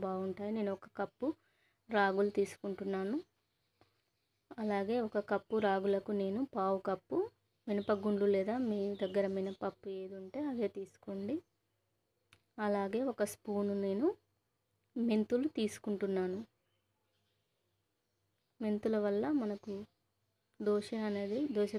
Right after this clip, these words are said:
ప్యాన్కి అంటుకోకుండా ఉంటుందన్నమాట. దీంట్లో వాటర్ పోసుకొని ఒక టూ త్రీ టైమ్స్ బాగా వాష్ చేసుకోవాలన్నమాట. ఈ విధంగా చేసుకున్న తర్వాత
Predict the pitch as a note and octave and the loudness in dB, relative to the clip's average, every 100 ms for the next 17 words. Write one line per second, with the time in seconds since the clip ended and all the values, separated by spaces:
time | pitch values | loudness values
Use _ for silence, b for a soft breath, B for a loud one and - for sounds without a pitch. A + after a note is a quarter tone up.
0 | - G3+ G3+ - G3 F#3+ - G3 - F#3+ | -4 -4 -4 -4 -4 -6 -6 -6 -6 -6
1 | G#3 G#3+ F#3+ G3+ G3 F#3+ F#3+ F#3+ F3+ A#3+ | -4 -4 -4 -4 -4 -4 -4 -6 -8 -12
2 | D4 _ _ _ _ _ _ G#3+ G#3 G#3 | -18 _ _ _ _ _ _ -6 -2 -2
3 | F#3+ A#3+ F4 - _ _ _ _ A3 G3+ | -4 -6 -6 -10 _ _ _ _ -2 -2
4 | G3 G3+ - G#3+ - - G#3+ C#4+ G4 F4+ | -2 -8 -6 -8 -8 -6 -2 0 0 -2
5 | C4 - - G#3+ G#3 - G#3 G3+ G3+ G#3 | -2 -4 -6 -8 -12 -4 -4 -2 -4 -4
6 | A3+ A#3 G3+ F#3+ G3+ G3 G3 F#3+ - G#3 | -6 -2 0 2 0 0 -2 -2 -8 -8
7 | F#3+ - G#3 G3 F#3+ F#3 F#3 F#3+ - - | -8 -4 0 0 0 -2 -4 -6 -12 -20
8 | _ _ _ _ _ _ _ _ _ _ | _ _ _ _ _ _ _ _ _ _
9 | _ _ _ _ _ _ _ _ _ _ | _ _ _ _ _ _ _ _ _ _
10 | _ _ _ _ _ _ _ _ _ _ | _ _ _ _ _ _ _ _ _ _
11 | _ B3 G#3+ G#3 G#3+ G#3 A3+ E4+ - _ | _ -6 -2 -2 -2 -2 -2 -4 -6 _
12 | - G#3+ - - G#3 G3+ G3+ G3 G3 F#3+ | -8 -6 -6 -6 -6 -4 -4 -4 -4 -6